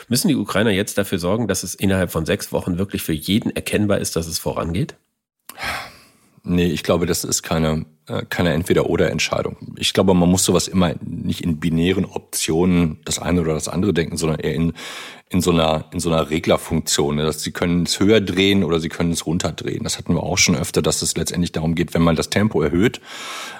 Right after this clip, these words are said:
Speaker 2: ähm, oder die Intensität erhöht, dass man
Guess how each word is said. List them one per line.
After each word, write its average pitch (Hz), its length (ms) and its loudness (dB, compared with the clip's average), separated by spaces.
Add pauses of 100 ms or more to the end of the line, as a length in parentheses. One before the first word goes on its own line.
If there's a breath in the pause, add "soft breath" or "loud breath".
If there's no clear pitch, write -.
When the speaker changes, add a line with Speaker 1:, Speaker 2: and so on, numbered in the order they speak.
(160 loud breath)
Speaker 2:
ähm, 82 340 4
oder 80 140 2
die 78 80 0
Intensität 82 560 -2
erhöht, 90 480 0
dass - 160 -4
man 82 420 2